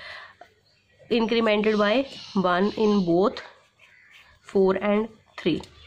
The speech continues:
Okay, P of two, P of K three and four and three. Okay, next, P of three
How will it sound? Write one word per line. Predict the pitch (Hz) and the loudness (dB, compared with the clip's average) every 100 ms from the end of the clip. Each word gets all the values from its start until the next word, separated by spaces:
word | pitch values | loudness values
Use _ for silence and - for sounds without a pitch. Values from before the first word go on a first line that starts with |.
| - - | -18 -12
Okay, | 196 | -8
P | 208 214 208 | -4 -2 0
of | 214 214 - - | 0 0 -6 -4
two, | 220 254 320 - _ _ - - | -2 -2 -4 -12 _ _ -18 -4
P | 208 | 0
of | 196 196 - - | 0 0 -6 -4
K | 208 196 202 - - - _ _ - | 0 0 0 -6 -20 -20 _ _ -8
three | 202 226 302 - - | -4 -2 -2 -6 -4
and | 196 196 | 0 0
four | 190 190 185 190 190 | 0 0 2 0 -2
and | 196 220 262 - _ _ _ _ _ _ _ _ - | -2 -2 -4 -10 _ _ _ _ _ _ _ _ -8
three. | 190 147 - _ _ _ _ - - - | -4 -4 -6 _ _ _ _ -20 -12 -8
Okay, | 202 247 262 254 - - - - - _ | -4 0 0 -2 -16 -20 -20 -20 -20 _
next, | 214 208 208 208 - 185 - _ - - - - _ _ _ _ _ _ _ _ _ - - | -4 -2 -2 -6 -8 -10 -10 _ -20 -20 -20 -20 _ _ _ _ _ _ _ _ _ -20 -10
P | 226 233 233 | -4 -2 0
of | 214 214 240 - - - - _ - | 0 0 -2 -8 -20 -20 -20 _ -4
three | 226 208 165 | 0 0 -2